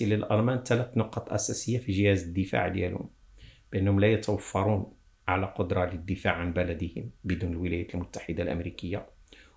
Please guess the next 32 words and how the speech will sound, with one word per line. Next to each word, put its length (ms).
وهناك 320
قواعد 360
عسكرية 540
أمريكية 400
منذ 240
نهاية 220
الحرب 320
العالمية 340
الثانية 320
إلى 140
اليوم 240
في 220
ألمانيا، 460
هناك 260
أسلحة 380
استراتيجية 640
أمريكية 380
في 220
ألمانيا. 460
هناك 300
كذلك 800
النقطة 360
الثانية، 460
وهي 400
أن 140
ألمانيا 540
أسلحتها 540
الهجومية 480
واللي 160
كانت 280
معروفة 380
بالدبابات 720